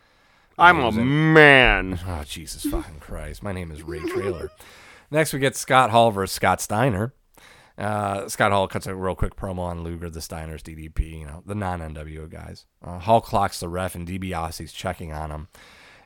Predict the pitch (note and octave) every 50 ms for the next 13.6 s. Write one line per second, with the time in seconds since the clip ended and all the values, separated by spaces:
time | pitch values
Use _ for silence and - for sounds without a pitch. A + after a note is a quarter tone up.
0 | _ - G2+ G#2 G#2 G#2 - A2 A2+ A#2 B2+ C3+ C#3 C3 - A2 A2+ B2 C3 B2+
1 | A#2+ G#2 G2 F#2+ - - F2+ E2 - - - - A2 G#2+ F#2+ A2 G#2+ G2+ - -
2 | A2 G#2+ G#2+ F#2+ - - - _ _ _ _ _ _ _ _ _ _ _ _ _
3 | _ _ _ _ _ _ _ _ _ _ - G2 F#2+ F#2+ F2+ G#2+ G2+ - F2+ E2
4 | D#2+ - - C3 - - - B2 A2+ G2+ - - G#2+ G#2+ G2 - - G#2+ G2+ F2+
5 | F2+ - G#2 G#2+ G#2+ G#2 G2+ G2 G2 G2 F#2 F#2+ F#2 - F#2 E2+ E2+ F2 - -
6 | D#2 - C#2 E2 D2+ - - F2+ D#2+ D#2 D2+ D2 D#2 D#2+ - - D2 - - -
7 | _ _ _ _ _ _ _ _ _ _ _ _ _ _ _ _ _ _ _ _
8 | _ _ _ _ _ _ _ _ _ _ _ _ _ _ _ _ _ _ _ _
9 | - F2+ F2+ E2 E2 D#2+ - - G#2 C3 C3 A#2 A#2 C3 G2+ - - G#2 G2+ G2
10 | F#2 F2+ - - F#2 F2+ D#2+ D#2 - - - F#2+ F#2 F2+ F2+ F2+ F2 - - G2
11 | G2 F#2+ F#2 F#2+ G2+ A2+ B2 C#3+ D3 - - - - G2+ G2+ A#2+ A#2+ - - -
12 | G#2 F#2+ F#2+ E2+ - G2+ G2 F2+ F2 E2+ - - G2+ F#2+ F#2+ F2+ - - F2+ F2+
13 | F2+ F2+ F#2 E2+ - - - - - B2 -